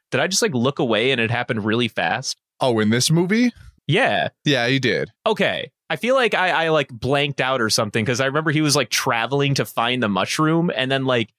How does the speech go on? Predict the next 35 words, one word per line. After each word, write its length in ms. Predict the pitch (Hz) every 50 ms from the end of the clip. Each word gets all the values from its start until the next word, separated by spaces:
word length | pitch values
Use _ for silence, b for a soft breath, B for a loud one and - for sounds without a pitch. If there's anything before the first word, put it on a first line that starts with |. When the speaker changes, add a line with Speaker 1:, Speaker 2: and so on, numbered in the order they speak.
| _ _ -
Speaker 1:
he 200 | - - 139 131
found 460 | - - - 147 147 151 147 139 127
it, 220 | 117 107 107 95 - _ -
and 140 | 131 120 123
then 140 | 131 127 123
immediately 560 | 120 120 123 131 135 131 131 - 135 131 120
it 60 | 107
cut 240 | - - 131 120 - -
to, 560 | - 131 117 110 107 104 104 104 104 92 - -
uh, 200 | - 117 107 104
Hero 240 | 101 - 127 127 123 120
look 180 | 120 110 -
in 60 | 127
his 160 | 113 107 98 104
room, 380 | 110 113 110 104 98 95 98
but 140 | 107 107 104
he 80 | 123 127
was 120 | 120 113
beaten 300 | 110 196 208 - 143 151
up 160 | 156 - -
like 100 | 127 113
he 80 | - 127
was, 400 | 127 127 127 123 117 113 - -
like, 180 | 120 107 -
from 220 | - 139 120 117 120
the 160 | 110 110 110
O 80 | 110 110
G 160 | 101 - 98
flashback 580 | 87 - 117 113 113 110 - - 87 85 -
or 60 | - 92
whatever. 420 | 90 90 87 82 - 82 82 - - _ _ _ _ _ -
But 420 | - 135 120 110 107 104 104 104 - _ -
I, 140 | 123 123 -
I 120 | 113 117
don't 200 | 123 156 196 -